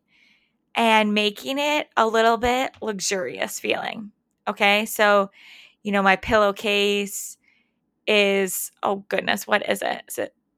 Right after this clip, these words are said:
satin? Is that right? <laughs> Anyway, my, my pillowcase feels very luxurious. And my sister says it's good for my hair and skin too. So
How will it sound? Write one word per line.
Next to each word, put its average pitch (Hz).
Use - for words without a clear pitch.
satin? 359
Is 214
that -
right? 277
<laughs> -
Anyway, 202
my, 214
my 320
pillowcase 220
feels 202
very 175
luxurious. 170
And 202
my 208
sister 233
says 208
it's 202
good 185
for 202
my 208
hair 208
and 190
skin -
too. -
So 196